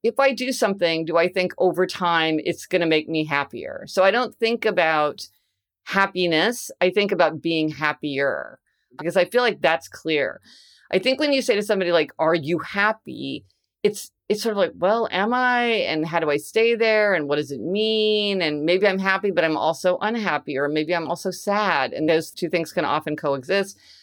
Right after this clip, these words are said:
But if you say, like, "Well, if you do this, do you think you'd be happier? If you started a book group, do you think you'd be happier? If you could imagine yourself sticking to exercising five times a week, do you think that would make you happier?" People, then it's very clear to say, like, "Yes, I think that would make me happier."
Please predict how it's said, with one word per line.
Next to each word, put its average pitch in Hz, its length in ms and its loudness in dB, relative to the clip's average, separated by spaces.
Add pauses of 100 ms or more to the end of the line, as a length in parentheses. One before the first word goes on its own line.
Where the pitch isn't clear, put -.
(160)
But 247 100 0
if 240 60 0
you 262 100 2
say, 277 180 4
like, 233 200 2 (200)
"Well, 294 120 4
if 254 80 -2
you 277 100 2
do 262 140 2
this, 269 160 2
do 233 80 -2
you 214 40 -2
think 196 200 2
you'd 185 120 0
be 165 140 0
happier? 165 460 0
If 202 100 -4
you 254 80 0
started 240 340 4
a 220 40 2
book 247 160 0
group, 156 200 0
do 156 80 -10
you 139 40 -8
think 160 180 -2
you'd 165 100 -4
be 160 140 0
happier? 202 560 -2 (320)
If 214 160 0
you 269 100 2
could 294 160 2
imagine 269 440 2
yourself 214 360 2
sticking 185 440 0
to 175 300 0
exercising 165 760 0
five 147 240 0
times 151 260 -2
a 156 80 -2
week, 139 200 -4
do - 80 -10
you 175 60 -2
think 196 120 -2
that 202 140 2
would 202 120 -2
make 196 200 -6
you 208 100 -2
happier?" 214 500 0 (220)
People, 277 400 2
then 208 460 4
it's - 180 -6
very 190 340 2
clear 202 360 2
to 170 80 0
say, 170 200 2
like, 156 280 0 (180)
"Yes, 170 300 2
I - 100 -4
think 160 220 -2
that 147 160 2
would 139 100 -4
make 135 180 -4
me 147 120 -6
happier." 135 420 -4